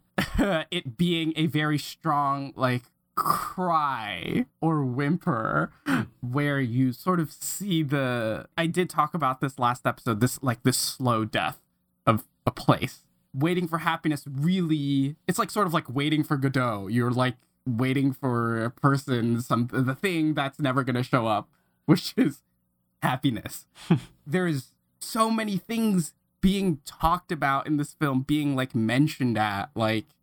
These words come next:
Speaker 1: immigration, leaving this place. And if I don't leave, like, Mata says, "I'm not gonna leave this place." So then what ends up happening is he dies there. It's really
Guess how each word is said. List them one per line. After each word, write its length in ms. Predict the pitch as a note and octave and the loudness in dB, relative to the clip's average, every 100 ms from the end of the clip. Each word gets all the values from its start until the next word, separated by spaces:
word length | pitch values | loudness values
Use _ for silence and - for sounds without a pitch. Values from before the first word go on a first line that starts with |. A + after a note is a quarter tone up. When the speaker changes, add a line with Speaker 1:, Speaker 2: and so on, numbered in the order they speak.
| _ _ - | _ _ -2
Speaker 1:
immigration, 920 | D3 C#3 D3+ D#3 D3+ C#3+ C3 B2+ B2 | -2 0 0 0 0 0 0 0 2
leaving 340 | D3+ F3 D#3+ C3+ | 2 2 2 2
this 220 | C3 - | -2 -4
place. 560 | - C3+ F2+ - - _ _ | 0 0 0 -6 -12 _ _
And 400 | C#3+ B2+ A#2 A#2 - - | 0 2 2 0 -4 -4
if 120 | D#3+ | -2
I 80 | E3 | 0
don't 300 | F3+ C3+ B2+ | 0 -4 -2
leave, 520 | D#3 E3+ C#3+ C3+ B2 _ _ _ _ | 0 0 0 -2 -4 _ _ _ _
like, 260 | C#3+ C3 - | -2 -2 -2
Mata 520 | D#3 D3+ D3+ - C#3+ | -2 -2 -2 -4 -4
says, 380 | - C3+ B2 B2 _ _ _ - | -2 0 0 -2 _ _ _ -4
"I'm 80 | D3+ | 0
not 160 | F#3 | 0
gonna 140 | - C#3+ | 0 0
leave 440 | C3 C3 F3+ E3+ | 0 2 2 2
this 180 | C3 C3+ | 0 -6
place." 480 | - C3 F2 D#3 - _ _ _ _ _ - | 2 4 4 2 0 _ _ _ _ _ -2
So 80 | |
then 380 | E3+ D#3+ C#3 C3 - | 0 2 2 0 -2
what 240 | C#3+ D3+ - - | 0 0 -2 -2
ends 220 | F3+ E3 | 0 2
up 140 | E3 - | -2 0
happening 500 | F3+ G#3+ F#3+ E3 D#3 | -2 0 0 2 2
is 140 | D3+ | 0
he 200 | E3 D#3 - _ _ | 0 -2 -4 _ _
dies 460 | C3 D3 A#3 A#3 B2+ | -4 0 0 -2 -4
there. 460 | A2+ - D#2 - - _ _ _ | -6 -4 0 -2 -2 _ _ _
It's 340 | D#3+ D#3 - _ _ _ _ - | 2 2 -6 _ _ _ _ -4
really 840 | D3+ C#3+ F#3 F3+ E3+ D#3+ D#3 D3+ | -2 0 0 2 0 2 0 0